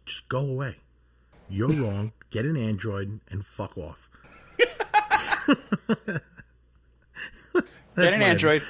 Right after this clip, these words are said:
Speaker 2: Move
Speaker 1: that's
Speaker 2: to
Speaker 1: my,
Speaker 2: Philadelphia.
Speaker 1: yeah, that's
Speaker 2: That's
Speaker 1: my
Speaker 2: what you
Speaker 1: advice.
Speaker 2: get. That's
Speaker 1: Yeah,
Speaker 2: what
Speaker 1: go
Speaker 2: you,
Speaker 1: back to,
Speaker 2: that's what you deserve.
Speaker 1: go back to Philly with the rest of the horrible people that use Androids. Fuck outta here.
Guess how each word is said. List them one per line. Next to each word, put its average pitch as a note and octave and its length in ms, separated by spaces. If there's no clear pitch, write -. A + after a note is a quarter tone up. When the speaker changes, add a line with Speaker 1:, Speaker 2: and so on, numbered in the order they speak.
Speaker 2:
Move G#3+ 220
Speaker 1:
that's C4+ 120
Speaker 2:
to A2 40
Speaker 1:
my, - 20
Speaker 2:
Philadelphia. F3 760
Speaker 1:
yeah, A2 140
that's C3 120
Speaker 2:
That's F3+ 160
Speaker 1:
my - 60
Speaker 2:
what G#3+ 60
you F3 40
Speaker 1:
advice. G2+ 260
Speaker 2:
get. - 240
That's - 180
Speaker 1:
Yeah, A3+ 40
Speaker 2:
what F#3 60
Speaker 1:
go B3 60
Speaker 2:
you, G3 60
Speaker 1:
back D#3 140
to, - 60
Speaker 2:
that's F#3+ 140
what G3 120
you F#3+ 60
deserve. D#3+ 440
Speaker 1:
go D3 60
back D3+ 100
to D#3 80
Philly C#3 320
with A#2 120
the A2+ 60
rest A#2+ 220
of A#2 80
the - 60
horrible A2 340
people G#2 420
that G#2+ 120
use G#2 220
Androids. G2+ 640
Fuck A#2 320
outta F#2+ 220
here. F#2+ 260